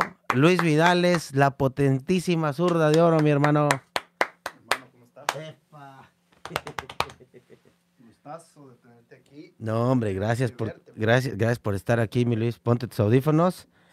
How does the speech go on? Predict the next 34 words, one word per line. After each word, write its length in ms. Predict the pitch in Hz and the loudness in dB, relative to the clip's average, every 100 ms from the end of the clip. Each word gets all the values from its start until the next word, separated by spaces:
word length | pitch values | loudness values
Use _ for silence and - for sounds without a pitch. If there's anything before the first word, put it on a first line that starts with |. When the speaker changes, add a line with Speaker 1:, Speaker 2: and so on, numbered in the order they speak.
| _ _ _ _ | _ _ _ _
Speaker 1:
para 220 | 110 101 | -6 -6
que 100 | 95 | -6
puedas 280 | 95 127 131 | 0 4 4
escuchar. 720 | 123 113 104 139 143 165 - - _ _ _ _ _ _ _ _ _ _ _ _ _ | 2 -2 -2 2 4 2 -2 -16 _ _ _ _ _ _ _ _ _ _ _ _ _
Speaker 2:
Ahí 280 | 107 101 113 | -20 -18 -16
se 60 | 120 | -16
escucha 360 | 113 110 - | -20 -20 -20
muy 180 | 104 101 | -18 -18
bien. 200 | 92 82 _ | -18 -20 _
Speaker 1:
Ahí 180 | - 123 | -10 -8
se 80 | 123 | -6
escucha 360 | 123 143 131 131 | -4 0 2 4
bien. 260 | 151 175 - - - - | 4 2 -2 -20 -12 -4
Estamos 460 | 107 165 180 156 | 2 4 4 2
en 160 | 156 147 | 2 4
vivo, 240 | 185 185 | 4 4
mi 80 | 180 | 2
hermano. 400 | 170 175 180 165 | 2 2 2 0
Pues, 200 | 131 117 | -2 -2
mi 160 | 123 113 | -2 -2
querido 280 | 120 123 127 | 0 2 2
Luis, 360 | 120 127 - - _ _ _ _ | 2 0 -4 -20 _ _ _ _
yo 160 | 107 113 | -4 0
te 100 | 123 | 2
doy 100 | 123 | 2
las 180 | 123 107 | 2 2
gracias. 720 | 113 123 - 123 120 - - | 0 0 0 -2 -2 -8 -20
Speaker 2:
De 60 | 104 | -20
hecho, 160 | _ | _
se 100 | _ 123 | _ -20
oye 80 | |
muy 160 | 120 123 | -20 -20
fuerte, 360 | 117 107 _ | -20 -20 _
¿eh? 120 | - | -20